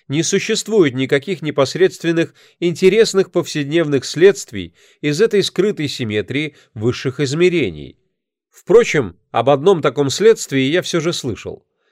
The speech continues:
Это один тайный аспект структуры водородного атома, углубляться в который мне не хочется,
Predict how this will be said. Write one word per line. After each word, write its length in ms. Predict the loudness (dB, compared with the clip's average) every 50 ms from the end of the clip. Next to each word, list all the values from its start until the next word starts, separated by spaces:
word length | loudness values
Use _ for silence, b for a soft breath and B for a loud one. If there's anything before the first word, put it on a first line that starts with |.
| _ _ _ _
Это 240 | -2 0 2 4 4
один 320 | 4 4 4 2 2 2
тайный 380 | 2 2 2 4 2 2 2 0
аспект 420 | 0 -2 -2 0 0 0 -2 -6
структуры 580 | -12 -6 -4 -4 -4 -2 _ 0 2 4 4 4
водородного 720 | 4 2 4 4 4 4 4 2 2 2 2 2 2 0 0 -2
атома, 420 | -4 -4 -6 -12 -14 -14 -20 _ _ _ _ _ _ _
углубляться 640 | -4 -4 0 0 0 2 4 4 2 2 2 -2 -6
в 40 | -2
который 340 | -2 -2 0 2 2 2 2
мне 220 | 2 -2 -4 -4
не 100 | -4 -6
хочется, 600 | -6 -4 -4 -6 -6 -8 -14 -16 -16 -20 -20 -20